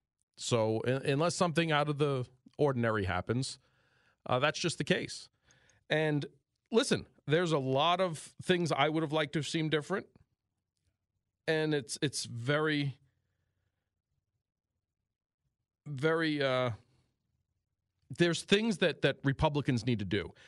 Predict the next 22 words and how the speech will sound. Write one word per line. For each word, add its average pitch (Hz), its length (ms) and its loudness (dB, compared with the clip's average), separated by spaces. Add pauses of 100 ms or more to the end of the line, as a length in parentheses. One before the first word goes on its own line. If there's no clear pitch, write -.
(140)
And 135 120 0
we're 185 120 2
gonna 175 160 0
talk 156 260 0
about 135 240 2
the 110 60 -2
change 135 380 0
in 127 80 0
that 123 180 -2
leadership, 107 560 -2 (840)
uh, 104 300 0 (120)
at 127 160 0
the 113 60 -6
G 113 200 0
O 110 80 0
P, 120 200 -4
which 113 220 -4
is 101 100 -6
a 107 40 -6
great 110 340 -2
thing. 101 280 -2 (1080)
Um, 107 440 -2